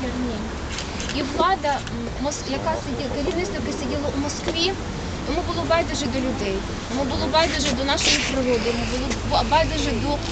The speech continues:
нашої нації. По-перше, було, мабуть, злочинним поставити не надто надійні, е, реактори у Чорнобилі. По-друге, проводити експерименти, які реально могли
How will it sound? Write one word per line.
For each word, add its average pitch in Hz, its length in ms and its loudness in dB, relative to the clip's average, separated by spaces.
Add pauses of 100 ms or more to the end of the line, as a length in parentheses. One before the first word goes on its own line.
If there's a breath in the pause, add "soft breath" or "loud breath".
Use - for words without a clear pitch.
(220)
нашої 277 360 0
нації. 254 580 0 (360)
По-перше, 302 460 0
було, 294 420 0 (320)
мабуть, 269 380 0
злочинним 294 640 0 (200)
поставити 285 580 0 (200)
не 269 220 0 (300)
надто 269 320 0
надійні, 247 600 0
е, 214 840 -6
реактори 240 680 0 (380)
у 240 100 -4
Чорнобилі. 285 600 0 (560)
По-друге, 311 500 -2 (100)
проводити 277 420 -4
експерименти, 294 640 -2
які 269 280 -4
реально 302 280 2
могли 269 420 0